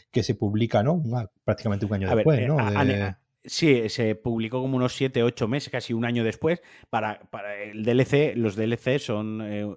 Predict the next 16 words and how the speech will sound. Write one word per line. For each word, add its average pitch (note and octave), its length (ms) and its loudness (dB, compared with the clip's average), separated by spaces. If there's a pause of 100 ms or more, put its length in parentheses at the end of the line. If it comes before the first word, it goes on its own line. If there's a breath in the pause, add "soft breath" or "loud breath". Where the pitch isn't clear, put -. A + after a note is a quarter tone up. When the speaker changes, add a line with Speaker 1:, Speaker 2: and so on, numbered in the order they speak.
Speaker 2:
expansiones A#2 840 -2
del A#2 140 4
juego. C3 520 6 (260 soft breath)
Es B2 160 -8
algo A#2 160 2
que A#2+ 100 -4
expande A#2 720 0
el, A2 180 -2
el A2 120 -4
juego A#2 280 4
principal A#2 520 0
de G2 60 2
una G2+ 120 2
manera G#2 300 0
breve, C3+ 380 4
corta, C#3 400 -2